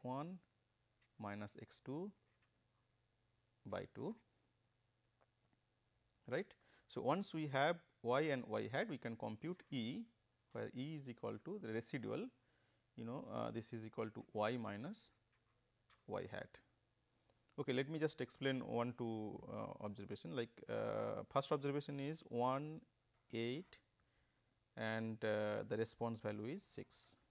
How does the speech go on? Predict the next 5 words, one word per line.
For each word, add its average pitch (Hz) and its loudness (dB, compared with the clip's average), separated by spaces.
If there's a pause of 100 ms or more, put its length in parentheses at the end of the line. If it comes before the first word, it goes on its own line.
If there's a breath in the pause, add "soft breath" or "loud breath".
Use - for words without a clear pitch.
(1080)
Okay. 196 0 (360 soft breath)
So, - -6
the 127 4
corresponds 165 6
to 160 4